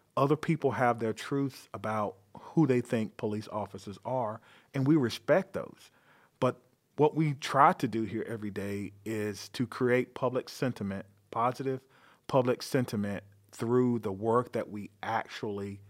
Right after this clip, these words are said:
do here in Madison. Uh, Abraham Lincoln once stated that without public sentiment,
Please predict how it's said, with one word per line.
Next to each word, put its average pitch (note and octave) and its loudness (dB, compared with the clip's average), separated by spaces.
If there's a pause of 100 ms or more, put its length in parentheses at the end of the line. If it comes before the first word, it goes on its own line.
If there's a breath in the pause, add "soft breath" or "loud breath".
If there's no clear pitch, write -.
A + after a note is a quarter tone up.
(240 soft breath)
do G#2 -4
here G2 -6 (380 soft breath)
in G2+ -6
Madison. F2 -10 (320 soft breath)
Uh, G2 -6
Abraham A#2+ 0
Lincoln A2+ -4
once G#2 -8
stated G#2 -4 (380 soft breath)
that G#2 -2 (600)
without A#2 -2
public A#2+ -4
sentiment, G#2 -2